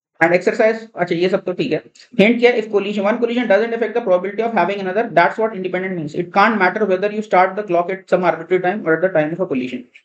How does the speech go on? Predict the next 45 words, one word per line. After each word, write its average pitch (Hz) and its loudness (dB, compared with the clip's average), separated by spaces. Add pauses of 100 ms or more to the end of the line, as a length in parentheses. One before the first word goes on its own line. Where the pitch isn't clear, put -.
(380)
Basically 220 4
ये 254 6
क्या 240 2
कह 233 -2
रहा 202 0
है? - -6 (800)
ये, 190 6
ये 214 8
कह 247 2
रहा 226 2
है 254 -2
कि 254 -8 (220)
एक्चुअल 254 4
में 254 -2
क्या 226 -2
है 233 0
कि 247 -10 (460)
mean 220 6
time, 262 0
अ, 170 2
elapsed 240 2
since, 233 -4
ये 254 0
तीनों 262 0
क्वांटिटीज 233 0
exactly 240 0
बराबर 185 2
होती 165 -6
हैं, 160 -10
ये 185 -2
दोनों 196 0
का 247 2
सम 220 -2
नहीं 233 -2
होता 135 -2
है। 123 -6 (100)
मतलब 208 0 (400)
mean 214 4
time 254 2
elapsed - -4
since 247 6
the 269 4
last 233 -2
collision 220 -2 (600)
and 180 4